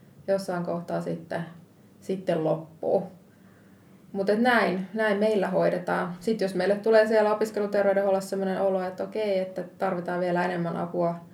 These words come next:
kuin mitä meillä on siellä antaa, niin totta kai sit löytyy myös jatko-,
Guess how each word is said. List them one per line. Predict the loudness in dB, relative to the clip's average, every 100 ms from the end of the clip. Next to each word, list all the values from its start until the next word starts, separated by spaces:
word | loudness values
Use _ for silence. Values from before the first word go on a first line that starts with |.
| -20 -20 -20 -20 -20
kuin | -4 0
mitä | 2 2
meillä | 4 4 4 0
on |
siellä | -2 -2 -2
antaa, | -2 -4 -4 -4 -4
niin | -6
totta | -6 -8
kai | -6 -4 -4
sit | -6
löytyy | -6 -6 -4 -6
myös | -6 -4
jatko-, | -4 -2 -4 -6